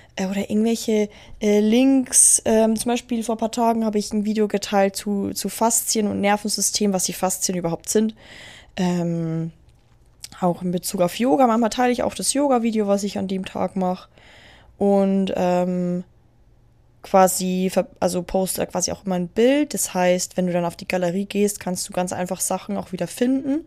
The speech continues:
Ähm, und generell,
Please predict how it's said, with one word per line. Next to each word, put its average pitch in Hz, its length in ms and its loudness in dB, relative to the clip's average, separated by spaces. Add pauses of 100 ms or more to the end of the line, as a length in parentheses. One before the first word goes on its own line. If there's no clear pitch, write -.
(1000)
Ähm, 101 840 2 (480)
und 220 240 2
generell, 185 1120 4